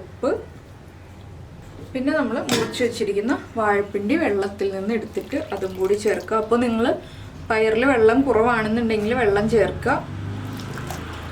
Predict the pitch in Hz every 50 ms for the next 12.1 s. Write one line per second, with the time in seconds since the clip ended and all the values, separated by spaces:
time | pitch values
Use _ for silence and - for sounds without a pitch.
0 | - - - - - - - - - - - - - - - - - - - -
1 | - - - - - - - - - - - - - - - - 277 269 269 254
2 | 233 240 262 226 269 262 254 285 285 - 214 208 208 208 208 - 262 247 240 233
3 | 220 - - - 262 240 220 - 185 - - - 285 370 381 - 208 208 202 202
4 | - 233 - - - 240 226 233 233 - - - 320 294 269 262 254 220 202 190
5 | 190 190 190 190 180 180 - 220 240 269 269 - 208 202 226 240 262 262 262 247
6 | 233 220 220 214 214 208 196 190 190 190 190 190 196 202 202 208 - 233 208 -
7 | 208 202 214 254 - - - 233 220 208 208 214 220 254 269 262 262 233 214 214
8 | 214 202 185 185 196 269 359 - - - - - - - - - - - - -
9 | - 196 196 202 208 208 214 240 233 262 285 311 294 277 254 254 262 262 240 226
10 | 220 254 254 254 247 214 202 202 196 214 233 262 254 247 233 220 220 226 233 226
11 | 214 208 208 208 202 196 190 190 196 202 214 220 226 220 196 185 180 - 214 190
12 | 220